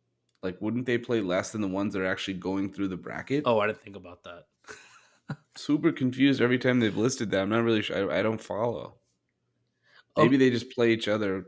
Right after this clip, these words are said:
Speaker 1: while the other teams are in the tournament.
Speaker 2: <laughs> Yeah. Yeah, exactly. I think that's what it'll be. Like, they'll probably set aside, for all the teams that don't advance, they get matched up in the game that compensates for the ga-,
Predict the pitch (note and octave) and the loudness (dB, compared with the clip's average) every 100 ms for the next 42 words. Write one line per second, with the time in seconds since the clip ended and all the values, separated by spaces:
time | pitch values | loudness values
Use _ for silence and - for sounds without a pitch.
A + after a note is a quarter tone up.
0 | _ F#2 G2 G2 G2 G2 A2 G2+ G2 F2 | _ -2 0 0 0 -2 -2 -2 0 0
1 | F2 F#2+ G2 E2 A1+ - _ - _ _ | -2 -6 -4 -6 -8 -16 _ -20 _ _
2 | C#3 G#2 F2 - _ _ _ _ _ C3+ | 2 2 0 -6 _ _ _ _ _ 2
3 | A2 F#2+ G#2+ B2 A#2 - - A2+ C#3 A2 | 2 0 -2 -2 -2 -8 -16 -6 -4 -2
4 | G2 A2+ G2 F2+ F2+ - _ _ _ C3 | -4 -6 -8 -8 -12 -12 _ _ _ 0
5 | A#2+ - _ _ - D3 E3 F3+ E3 - | 0 -4 _ _ 0 2 4 4 2 2
6 | B2 B2 B2 A#2+ A#2+ - - - B2+ C#3+ | 0 0 2 2 0 -6 -8 -2 2 4
7 | D3+ - C3+ A2+ G2 A2+ A2 G2+ G2 G2+ | 2 0 0 0 -2 -2 -2 -4 0 0
8 | A#2+ F3+ - _ _ _ _ - A#2 A#2 | 0 -4 -10 _ _ _ _ -20 4 6
9 | C#3 C3 A2 G#2+ - A2+ G#2 G#2+ G2 F#2+ | 6 4 4 2 2 0 -2 -4 -10 0
10 | G#2 G2+ G2+ F#2+ _ _ - G#2 G#2 - | 2 2 -2 -12 _ _ -2 0 0 -2
11 | A2 G#2 - G2+ G2 G2 F#2 G2 | -2 -2 -2 -2 -4 -10 -6 -6